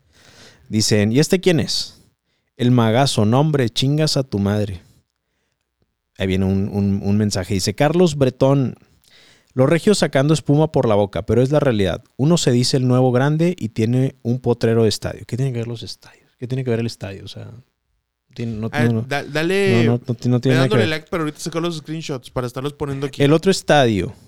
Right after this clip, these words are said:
Speaker 1: nuevo, pero medio vacío, solo se creen grandes ellos. Y por cierto, les faltan muchos títulos. Ok.
Speaker 2: Aquí, ¿no sale a qué equipo le va ese?
Speaker 1: Dice
Speaker 2: ¿Entra su perfil?
Speaker 1: Game, ah, le va a las Chivas.
Speaker 2: Ah,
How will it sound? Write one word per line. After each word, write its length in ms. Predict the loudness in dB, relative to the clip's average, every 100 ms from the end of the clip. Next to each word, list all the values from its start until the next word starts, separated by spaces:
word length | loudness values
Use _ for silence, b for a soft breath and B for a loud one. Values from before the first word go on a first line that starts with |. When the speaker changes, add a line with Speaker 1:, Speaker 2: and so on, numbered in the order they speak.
| _
Speaker 1:
nuevo, 480 | -2 2 4 2 0 -2
pero 180 | 0 2
medio 260 | 2 2
vacío, 360 | 2 2 2 2
solo 220 | 2 0
se 120 | 0 -2
creen 180 | 0
grandes 340 | 0 0 -2 -4
ellos. 240 | -8 -10
Y 40 | -6
por 180 | -4 0
cierto, 300 | 0 0 0
les 180 | 0
faltan 360 | -2 -4 -2 0
muchos 500 | 2 0 0 -4 -4
títulos. 800 | -8 -8 -10 -14 -14 -16 -16 -20 _ _
Ok. 200 | -14 -12 -14 -18 _
Speaker 2:
Aquí, 220 | -16 -14 -16
¿no 160 | -14
sale 220 | -12 -12
a 20 | -12
qué 60 |
equipo 280 | -16 -18 -16
le 120 | -14
va 180 | -12 -14
ese? 600 | -16 -16 -16 -14 -14 -16 -20 _
Speaker 1:
Dice 300 | -16 -10 -6
Speaker 2:
¿Entra 140 | -2 -2
su 80 | 0
perfil? 360 | 0 -2 -2 -6 _ _ _ _ _ _ _ _ _ _ _ _
Speaker 1:
Game, 420 | -8 -2 0 0 0
ah, 180 | -2 0
le 100 | 0
va 60 | -2
a 20 |
las 80 | -2
Chivas. 440 | -6 -8 -12 -16 -20 _ _ _
Speaker 2:
Ah, 260 | -10 -8